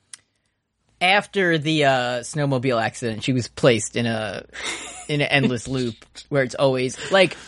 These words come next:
Speaker 1: time progresses,
Speaker 2: She was
Speaker 1: but
Speaker 2: in a
Speaker 1: to her
Speaker 2: snowmobile accident, and she hit a coconut tree, and the coconut fell on her head, and she lost
Speaker 1: Yeah.
Speaker 2: all of her memory.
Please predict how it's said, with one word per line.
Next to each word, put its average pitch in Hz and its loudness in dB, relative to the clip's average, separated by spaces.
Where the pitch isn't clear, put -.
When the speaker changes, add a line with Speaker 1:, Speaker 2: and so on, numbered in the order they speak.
Speaker 1:
time 208 0
progresses, 160 0
Speaker 2:
She 262 2
was 277 2
Speaker 1:
but 285 2
Speaker 2:
in 277 4
a 262 2
Speaker 1:
to - 2
her 240 0
Speaker 2:
snowmobile 214 4
accident, 170 2
and 151 2
she 165 0
hit 170 4
a 160 2
coconut 143 2
tree, 139 2
and 131 0
the 131 0
coconut 135 0
fell 135 2
on 127 0
her 120 0
head, 123 2
and 131 -2
she 143 0
lost 131 2
Speaker 1:
Yeah. 127 2
Speaker 2:
all 131 4
of 127 -2
her 131 0
memory. 123 -2